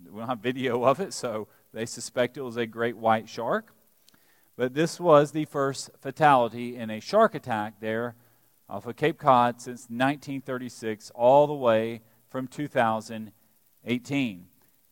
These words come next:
And what happened is, from federal regulations, they restricted for the gray seal being hunted, so the gray seal population started increasing off Cape Cod. Now, there's many gray seals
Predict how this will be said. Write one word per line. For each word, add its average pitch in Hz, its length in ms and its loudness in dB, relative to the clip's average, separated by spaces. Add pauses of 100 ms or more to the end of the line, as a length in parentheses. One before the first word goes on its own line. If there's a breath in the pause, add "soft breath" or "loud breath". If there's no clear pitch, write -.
And 117 240 -6
what 117 140 0
happened 147 480 0
is, 104 240 -14
from 101 240 -14
federal 139 540 -2
regulations, 139 880 -2 (160)
they 110 180 -4
restricted 120 760 -8
for 113 140 -14
the 104 120 -14
gray 110 320 -6
seal 135 340 -8
being 107 300 -10
hunted, 117 520 -12 (220 soft breath)
so 127 240 -8
the 113 140 -10
gray 127 240 -2
seal 131 240 -8
population 127 760 -2
started 113 440 -12 (100)
increasing 113 680 -8
off 107 300 -6
Cape 110 280 -8
Cod. 117 420 0 (680 soft breath)
Now, 135 720 -2 (320 soft breath)
there's 120 260 -6
many 151 400 -6
gray 131 380 -4
seals 117 560 -6